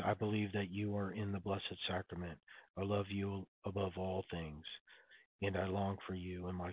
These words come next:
soul. Since I cannot now receive you sacramentally, come at least spiritually into my heart, as though you have already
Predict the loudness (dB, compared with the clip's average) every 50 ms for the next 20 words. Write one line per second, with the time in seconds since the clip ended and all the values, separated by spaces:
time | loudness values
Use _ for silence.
0 | -2 -2 -2 -2 -2 -4 -6 -10 -14 -18 _ -10 -6 -4 -4 -4 -2 -4 -4 -4
1 | -2 -2 0 0 0 0 0 -2 -4 -2 0 0 2 0 0 -2 -4 -4 -4 -2
2 | -2 -2 -2 -2 -2 -4 -2 -2 0 0 -2 -2 -2 -2 0 0 0 0 0 -2
3 | -4 -6 -8 -10 -12 -14 _ -18 -16 -16 -16 -16 _ -4 0 2 2 4 2 2
4 | 0 0 -2 -4 -4 -4 -4 -2 0 0 0 0 0 -2 -2 -2 -2 -2 -2 -2
5 | -2 -4 -4 -4 -2 -2 -2 -2 -2 -4 -4 -4 -6 -8 -10 _ _ -18 -18 -16
6 | -16 -14 -16 -16 -12 -6 -2 -2 -2 0 2 2 2 2 0 -2 -4 -6 -4 -2
7 | -2 -2 -2 -2 -2 -2 0 0 -2 -2 -4 -6